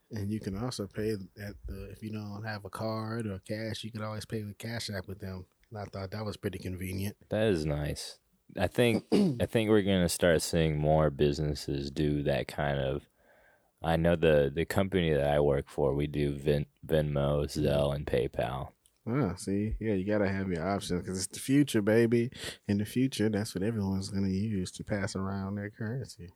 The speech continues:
Speaker 2: Yeah, and then here pretty soon we'll probably have cryptocurrencies too. I know that we're probably gonna try to start accepting those soon.
Speaker 1: Yeah, it's gonna be interesting. Yeah, I've been noticing how much money is in that stock or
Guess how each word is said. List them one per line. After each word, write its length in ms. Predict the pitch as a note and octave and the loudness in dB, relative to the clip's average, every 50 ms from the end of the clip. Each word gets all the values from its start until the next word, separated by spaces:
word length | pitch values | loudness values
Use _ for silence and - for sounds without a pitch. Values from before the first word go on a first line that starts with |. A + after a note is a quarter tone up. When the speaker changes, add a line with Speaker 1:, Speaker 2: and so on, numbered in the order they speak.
| _ _ _ - | _ _ _ -4
Speaker 2:
Yeah, 380 | D#2 D#2+ D#2+ D#2+ F2 E2+ C#2+ C#2 | 0 2 2 4 4 4 2 2
and 140 | C#2+ D2+ | 2 2
then 340 | D#2 D#2+ D#2+ D#2+ D#2 D#2 D#2+ - _ | 4 4 4 2 0 0 -2 -6 _
here 240 | - - F#2+ F#2+ F2+ | 2 4 6 6 4
pretty 320 | - - G2+ F#2+ F2+ F2 | 4 4 4 4 4 2
soon 440 | - - - G2 F#2+ F#2+ F2+ E2 D#2+ | 2 2 2 2 4 4 4 2 2
we'll 100 | D2+ D2+ | 0 0
probably 380 | - E2 D#2+ D#2 D2+ D2+ D2 D2+ | 2 2 4 4 4 4 4 4
have 180 | D2 D2 C#2 | 2 2 0
cryptocurrencies 1120 | - - - E2+ - - - - C#2 C#2+ - - C#2+ C#2 C#2+ C#2+ C#2+ - - C#2+ C2+ C2+ - | 0 0 0 0 0 0 0 0 0 0 0 -2 -2 0 0 -2 -4 -4 -4 -4 -4 -4 -8
too. 360 | - - D2+ C#2+ C#2 C#2 C#2+ D#2 E2 F2 D#2 | -4 0 0 2 2 0 -2 -4 -6 -4 -4
I 80 | D2+ | -2
know 240 | D2+ D#2 D#2 D2+ D2 | 0 2 2 2 2
that 120 | D2 C#2 | 2 2
we're 120 | C2 C#2 C#2 | 2 0 -2
probably 380 | - - D#2 C#2 C2+ C#2 C#2+ | 0 0 0 2 2 2 0
gonna 140 | D2 C#2 C#2 C#2+ | 0 -2 -4 -4
try 260 | - - C#2+ C2 C2+ | 0 0 0 0 2
to 160 | C#2 C2 C#2 | 0 -2 -4
start 320 | - - - - C#2 B1 A#1 | -4 -2 0 0 2 2 0
accepting 540 | - - - - - C2+ - C2+ B1 B1+ C2+ | -2 -2 0 0 -2 -2 -2 -4 -6 -4 -4
those 220 | C2+ C2+ C#2+ - | -4 -4 -4 -4
soon. 380 | - - C#2 C2 C#2 C#2+ C#2+ - _ _ _ _ _ _ _ _ _ _ _ _ _ _ _ - | -4 -4 -4 -4 -4 -6 -8 -12 _ _ _ _ _ _ _ _ _ _ _ _ _ _ _ -8
Speaker 1:
Yeah, 280 | A#2 B2 B2+ A2+ G2+ | -6 -2 -2 -2 -2
it's 100 | G#2+ A2+ - | -4 -6 -4
gonna 160 | A2+ G#2+ G#2+ | -4 -2 -2
be 160 | G#2 G2+ F#2 | 0 0 0
interesting. 560 | G2 G#2 G2+ G2 G2 G2 F#2+ F#2+ - F#2 G2 G2+ | 0 0 0 0 0 -2 -2 -4 -6 -4 -2 0
Yeah, 280 | G2+ G2 F#2+ F#2+ F#2+ | 0 2 2 2 0
I've 120 | F#2+ G2+ G#2+ | -2 -2 -4
been 160 | G#2+ G#2+ G#2+ | -4 -2 0
noticing 420 | A2 A2 A2 G#2+ G2 - G2+ F#2+ | 0 2 0 0 0 0 -2 -2
how 240 | F#2+ G2+ G2+ F#2+ F#2+ | 0 0 -2 -2 -2
much 340 | F#2 F#2 F#2+ F#2 F#2 - - | -2 -2 -2 -4 -4 -6 -6
money 600 | F#2+ G2 G2 G2+ G2+ G2 F#2+ F#2+ F#2+ F2 D#2+ D#2 | -4 -2 -2 -2 -2 -2 -2 -2 -2 -4 -4 -4
is 360 | D#2+ D#2+ E2+ F2+ - - A#2 - _ _ _ _ _ _ | -6 -6 -8 -8 -10 -10 -12 -16 _ _ _ _ _ _
in 280 | G2 G#2 G#2 G2+ F#2+ F#2 | -4 -2 -2 -2 -4 -4
that 240 | F2+ F2+ - - - | -6 -6 -8 -8 -8
stock 500 | - - - F#2 F#2 F#2 F2+ F#2 F2+ - _ - | -10 -8 -8 -8 -8 -6 -6 -8 -8 -10 _ -12
or 240 | E2 E2 E2+ - | -10 -10 -10 -10